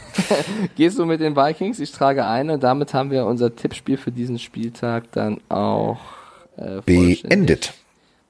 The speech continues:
Speaker 1: Genau, beendet. Ich bin gespannt, es steht jetzt zwei zwei, weil nach Thanksgiving hatte jeder von uns einmal recht und einmal hatten wir zusammen recht, also zwei zwei.
Speaker 2: Ja.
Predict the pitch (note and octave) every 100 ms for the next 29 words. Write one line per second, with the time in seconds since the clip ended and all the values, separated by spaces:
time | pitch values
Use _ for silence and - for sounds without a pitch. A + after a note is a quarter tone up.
0 | _ A2 G#2+ - - G#2 B2 - - A#2
1 | A#2+ B2 C3 C#3 C3 - B2+ A#2+ - A#2
2 | B2 C#3 A#2+ A#2 A#2 B2 A#2 - A#2+ A#2
3 | A#2 G2 - A#2 - A2 G#2+ A#2 A#2 A2+
4 | G#2+ F#2 G#2+ G#2 A2 - - G#2 G#2 G#2
5 | G#2 - G#2 A#2 A2 - D#2+ F#2+ - G#2+
6 | A2 C3 F#3+ - _ - F2 D#2